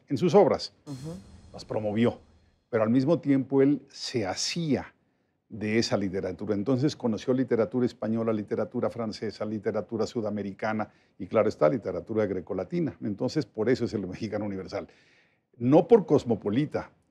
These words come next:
Speaker 1: fue una, fue, digamos, el resultado de muchos años de trabajo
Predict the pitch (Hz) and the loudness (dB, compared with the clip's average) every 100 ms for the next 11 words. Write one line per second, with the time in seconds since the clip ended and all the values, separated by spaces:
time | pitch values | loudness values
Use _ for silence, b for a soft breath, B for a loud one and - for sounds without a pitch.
0 | _ - 117 151 175 165 143 - - 123 | _ -2 2 2 4 4 2 0 0 4
1 | 143 139 131 143 - 117 110 - 107 98 | 4 4 2 0 0 -2 -4 -6 -4 2
2 | 131 135 110 135 - 123 117 113 117 - | 4 4 2 0 -2 -4 -2 -2 -2 -6
3 | - 104 85 90 113 147 147 | -6 -6 -6 0 2 2 -2